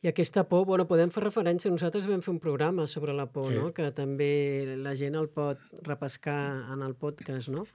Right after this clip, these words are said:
Speaker 1: Eh, fèiem referència a aquesta por física, a aquesta por psicològica, aquesta por social, no?
Speaker 2: Sí.
Speaker 1: Podem fer un, re, un, una pinzellada ràpida?
Speaker 2: Sí,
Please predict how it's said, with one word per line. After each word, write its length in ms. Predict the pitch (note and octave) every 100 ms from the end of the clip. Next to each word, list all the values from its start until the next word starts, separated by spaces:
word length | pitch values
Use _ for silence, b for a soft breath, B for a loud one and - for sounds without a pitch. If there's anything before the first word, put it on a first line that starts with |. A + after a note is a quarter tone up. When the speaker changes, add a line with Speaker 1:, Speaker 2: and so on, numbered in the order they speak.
| B B B B -
Speaker 1:
Eh, 440 | D#3+ D3 C#3+ C#3+
fèiem 300 | C3+ F3 E3+ E3+
referència 440 | F3 E3+ E3+ E3
a 40 |
aquesta 260 | E3 D#3 E3+
por 120 | D#3 D#3
física, 580 | - F3+ D3 E3 - D#3+ E3+ G3+ _ _
a 40 | D#3+
aquesta 340 | D3+ D3 E3+
por 400 | D3 D#3+ D#3 D3+
psicològica, 920 | - D3+ D3+ D3+ D3 D3 D3+ D#3 D3+ D3+ b b b b _
aquesta 280 | D#3+ - D3+
por 140 | D#3
social, 540 | - D3 - D3 C3+ B2+
no? 160 | D#3 A3+ _ _ _
Speaker 2:
Sí. 80 | D3+
Speaker 1:
Podem 220 | D3+ F3+
fer 180 | G#3+ A3
un, 260 | F#3+ D#3+ D3
re, 220 | D3+ D3+
un, 220 | D3 C#3+
una 260 | C3 D3+ D3+
pinzellada 1000 | D#3+ C#3+ D3+ D3 D3+ D3+ D3+ D3 D3 G#2+
ràpida? 460 | D3 D3 - -
Speaker 2:
Sí, 160 | A3 B2